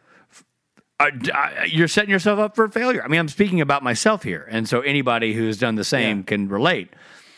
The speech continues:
Speaker 2: Yeah.
Speaker 1: But you're setting yourself up for a kick in the teeth that you can only, you only have yourself to blame because you bent over and got your,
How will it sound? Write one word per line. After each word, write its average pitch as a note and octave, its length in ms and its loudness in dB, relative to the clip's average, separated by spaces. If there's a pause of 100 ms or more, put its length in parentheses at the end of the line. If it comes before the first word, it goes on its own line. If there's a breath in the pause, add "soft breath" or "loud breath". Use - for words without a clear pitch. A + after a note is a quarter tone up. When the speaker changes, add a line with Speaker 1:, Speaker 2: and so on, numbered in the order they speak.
(140 loud breath)
Speaker 2:
Yeah. B2 160 -2
Speaker 1:
But - 100 -4
you're F#3 200 0
setting F#3+ 300 2
yourself F3 360 0
up G3 240 0
for E3+ 140 4
a D3+ 60 0
kick F3 260 0
in E3 80 0
the D3 80 0
teeth A3 340 0 (280 loud breath)
that F3 140 2
you G3 120 2
can - 160 0 (120)
only, G#3 600 2
you F#3+ 260 0
only G3+ 280 2
have F#3 100 0
yourself F3 260 0
to E3+ 60 -2
blame G#3+ 280 2
because D#3+ 280 0
you G3 300 2 (400 loud breath)
bent F#3 340 0
over F#3+ 300 2
and D#3 120 -2
got E3+ 240 0
your, D#3 340 2